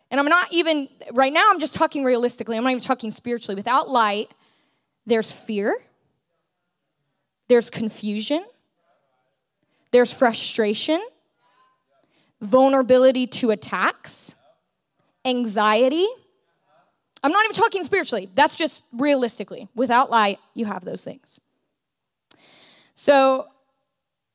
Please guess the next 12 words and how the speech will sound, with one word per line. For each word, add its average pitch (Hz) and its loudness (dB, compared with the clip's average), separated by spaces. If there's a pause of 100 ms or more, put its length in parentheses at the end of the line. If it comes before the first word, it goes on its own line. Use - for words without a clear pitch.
(640)
when 262 0
I 339 0
think 359 -4
of 277 -6
the 247 0
word 220 -4
light, 196 -10 (480)
because 214 -8
I'm, 196 -8
I'm 202 -10
pretty 208 -12
visual, 180 -14